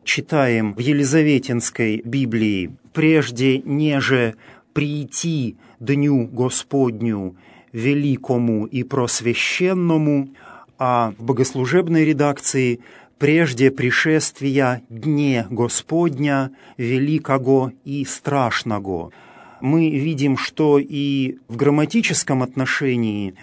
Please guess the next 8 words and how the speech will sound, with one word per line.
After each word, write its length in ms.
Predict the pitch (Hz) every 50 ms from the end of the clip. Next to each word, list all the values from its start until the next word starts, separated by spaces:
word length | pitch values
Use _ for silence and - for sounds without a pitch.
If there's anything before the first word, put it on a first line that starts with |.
| -
редакция 760 | - - 135 143 139 135 143 131 117 - - - - 135 123
Елизаветинской 960 | 123 120 127 127 123 123 117 143 139 135 131 127 - 120 117 - - - 123 123
Библии 460 | 123 135 127 120 110 110 110 113 113
здесь 360 | 107 104 104 123 117 - -
отличается. 1040 | 117 101 - 127 120 - - - 135 120 107 98 95 95 - - - 104 90 87 87 - - - - - - - _
«Прежде 540 | - 143 143 156 165 160 139 131 110 123 127
неже 480 | 127 135 143 151 151 147 - 127 127 120
прийти 840 | 127 - 135 139 143 135 123 - - - 165 165 160 160 151 127